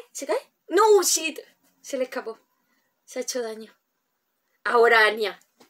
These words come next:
Deja que Anya se encargue. Me protegiste. Chica.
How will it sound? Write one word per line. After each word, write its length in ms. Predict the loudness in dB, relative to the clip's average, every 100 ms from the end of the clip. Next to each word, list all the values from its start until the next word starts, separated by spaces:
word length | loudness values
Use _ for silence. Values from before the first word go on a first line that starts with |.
| _ -10 -10 -10
Deja 440 | 2 2 4 2 4
que 160 | 4
Anya 220 | 6 4
se 140 | 4 2
encargue. 400 | 0 -6 -6 -14 _ _ _ _ _ _ _ _ _ _ _ _ _ _ _ _ _ _ _ _ _ _ _ _ _ _ _
Me 180 | -8 -4
protegiste. 1040 | 2 2 2 -2 -6 -12 -12 -8 -8 -8 _ _ _ _ _ _ _ _ _ _ _ _ _ _ _ _ _ _ _ _ _ _ _ _ _ _ -14
Chica. 480 | -12 -10 -12 -16